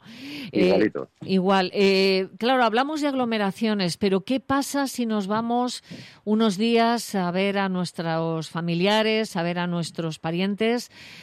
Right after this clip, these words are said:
Speaker 1: Eh, Mónica, ¿qué, cómo evitamos que nos roben en nuestros domicilios?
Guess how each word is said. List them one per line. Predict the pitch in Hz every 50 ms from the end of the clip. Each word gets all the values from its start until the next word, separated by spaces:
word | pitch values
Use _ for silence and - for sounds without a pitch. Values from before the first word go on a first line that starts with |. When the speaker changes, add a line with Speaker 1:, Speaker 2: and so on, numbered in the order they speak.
| - - _
Speaker 1:
Eh, | - 156 165 165
Mónica, | 175 185 196 214 220 233 233 196 - 190 175 170
¿qué, | 160 - 185 185 190 196 196 202 202 196 196 202 196 185
cómo | - 185 190 208 226
evitamos | 240 226 208 185 - - 247 285 311 277 233 180 -
que | - 196
nos | 190 185 185
roben | 185 208 262 302 294 254 226 202 190
en | 185 185 180
nuestros | 180 180 160 - 190 175 165
domicilios? | 175 165 170 165 - - 277 330 320 269 170 123 110 107 - - -